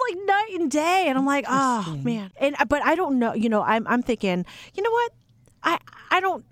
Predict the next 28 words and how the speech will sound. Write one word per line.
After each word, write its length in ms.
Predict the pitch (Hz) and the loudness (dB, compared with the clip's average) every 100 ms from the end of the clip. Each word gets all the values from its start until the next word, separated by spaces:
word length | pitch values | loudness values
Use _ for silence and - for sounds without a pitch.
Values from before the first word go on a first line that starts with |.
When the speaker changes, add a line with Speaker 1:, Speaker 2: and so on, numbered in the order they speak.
| _ - | _ -4
Speaker 1:
I 140 | 320 | -2
don't 260 | 339 240 - | -2 -4 -10
think 400 | - 320 302 - | -4 0 0 0
I 140 | 240 240 | 0 0
should 260 | - 220 | 0 -2
tell 260 | - 226 208 | 0 -2 -2
him 260 | 214 196 | -2 0
about 220 | 190 180 185 | 2 0 0
this 100 | - | -2
conversation 720 | 190 180 175 175 170 190 175 | -4 -2 0 0 -2 -2 0
about 280 | 165 160 170 | 0 0 -2
h-, 80 | - 190 175 185 - - | -8 -8 -8 -8 -18 -8
how 320 | - 240 226 - | -2 0 0 -2
angry 380 | 196 196 185 170 988 988 1017 403 - | 0 0 -2 4 8 10 10 8 4
is 220 | 165 165 | 0 2
about 340 | 165 160 160 - - - - | 2 2 -2 -8 -20 -20 -4
him 440 | 240 220 214 214 | 0 2 2 2
and 180 | 170 160 | -2 -2
everybody 480 | - 185 196 190 175 | -2 0 0 2 2
else 280 | 170 170 - | 2 0 0
and 120 | 165 | -2
all 100 | 160 | -2
this 160 | 160 160 | -2 -4
kind 140 | 185 | -4
of 60 | 170 | -4
thing," 100 | 185 | -2
because 320 | 233 311 285 - - - - _ _ _ _ | 0 0 -2 -10 -18 -18 -20 _ _ _ _
I, 180 | - - | -12 -10